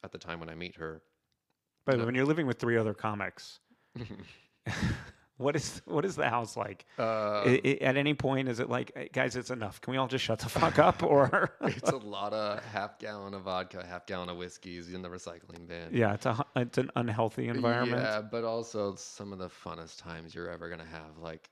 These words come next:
Speaker 1: it was, it was brutal, but, like, so fun.
Speaker 2: And are, eh, and is there any competition amongst what's going on with the
Speaker 1: No,
Speaker 2: people
Speaker 1: it was
Speaker 2: living
Speaker 1: like
Speaker 2: there,
Speaker 1: we,
Speaker 2: like,
Speaker 1: like
Speaker 2: in terms of, you know, somebody booked something, or I, I got five minutes,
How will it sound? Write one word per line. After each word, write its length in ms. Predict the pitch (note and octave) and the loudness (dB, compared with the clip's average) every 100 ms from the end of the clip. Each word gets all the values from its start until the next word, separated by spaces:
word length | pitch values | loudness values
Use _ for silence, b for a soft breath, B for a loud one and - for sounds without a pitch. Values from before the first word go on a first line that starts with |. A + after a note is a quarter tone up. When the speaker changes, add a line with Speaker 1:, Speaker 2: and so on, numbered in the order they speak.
| _ | _
Speaker 1:
it 180 | - A#2 | -6 -6
was, 340 | G2+ F2 D#2 - _ _ _ _ | -6 -10 -12 -20 _ _ _ _
it 100 | D#3+ | -4
was 140 | D#3+ A#2+ | -4 -4
brutal, 500 | G2 G#2 A2+ C3+ B2+ | -2 -2 0 0 0
but, 220 | A2+ G#2 | -2 -2
like, 360 | G2 E2+ E2 - - _ _ _ - | 0 -2 -4 -18 -20 _ _ _ -16
so 520 | - - G#2 F2 D#2 | -12 -10 -6 -6 -6
fun. 420 | - D#2 D#2 E2+ _ _ _ _ _ D3+ | -10 -16 -16 -20 _ _ _ _ _ 4
Speaker 2:
And 160 | C#3 | 6
are, 100 | C3+ - | 4 4
eh, 160 | C#3 - - - B B B B - | 2 2 -10 -18 B B B B -6
and 420 | C3 B2 A#2+ A2+ - | -4 -4 -6 -8 -6
is 200 | A#2+ G#2+ | -6 -2
there 140 | A#2+ B2 | 0 0
any 140 | A#2 | -2
competition 800 | - A#2+ A#2 - - A2+ - - | 0 0 2 -2 2 2 2 0
amongst 520 | C3 A#2+ A#2 - - | 2 0 -2 -6 -4
what's 220 | B2+ A#2+ | -2 -2
going 220 | - A#2+ A#2 | 0 0 2
on 120 | A#2 | 2
with 100 | G#2+ | 0
the 60 | |
Speaker 1:
No, 80 | F#2+ | 0
Speaker 2:
people 200 | E2+ E2 | 0 2
Speaker 1:
it 60 | A2 | 0
was 40 | G#2+ | 0
Speaker 2:
living 160 | A#2+ | 2
Speaker 1:
like 140 | A2+ B2 | 2 4
Speaker 2:
there, 100 | B2 | 4
Speaker 1:
we, 120 | A2 | 4
Speaker 2:
like, 100 | - | 4
Speaker 1:
like 140 | F2 | 2
Speaker 2:
in 80 | G#2+ | 0
terms 320 | - A2 G2+ | -2 -4 -2
of, 300 | G#2+ G2 - - | -4 -4 -14 -10
you 140 | B2+ | -4
know, 160 | G#2 G2+ | -4 -4
somebody 280 | - A#2 A2 | -6 -6 -6
booked 300 | G2 A#2 - | -2 -2 -2
something, 680 | - A#2+ - B2 B2 A#2 A2 | -4 -4 -2 -4 -2 -4 -6
or 320 | G#2+ G#2 G#2 B B B - | -6 -4 -6 B B B -2
I, 260 | A2 G#2 - - | -2 -2 -6 -12
I 120 | G#2+ | -10
got 180 | G2+ G2 | -6 -6
five 300 | - G#2 G2+ | 0 0 0
minutes, 600 | A2+ G#2+ G#2 - - - | -2 -4 -4 -6 -8 -10